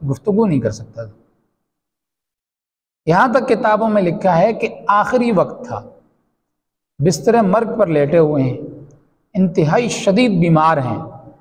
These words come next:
टेक लगा के लेटे हुए हैं, सामने एक दूसरे आलिम बैठे हुए थे, तो उनसे फरमाने लगे, "अल्हम्दुलिल्लाह, आज भी अगर दुनिया का कोई भी शख्स आ जाए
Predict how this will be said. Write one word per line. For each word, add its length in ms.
टेक 240
लगा 340
के 160
लेटे 320
हुए 240
हैं, 200
सामने 440
एक 100
दूसरे 300
आलिम 420
बैठे 260
हुए 220
थे, 200
तो 520
उनसे 240
फरमाने 460
लगे, 300
"अल्हम्दुलिल्लाह, 1120
आज 420
भी 280
अगर 200
दुनिया 420
का 140
कोई 500
भी 140
शख्स 300
आ 140
जाए 280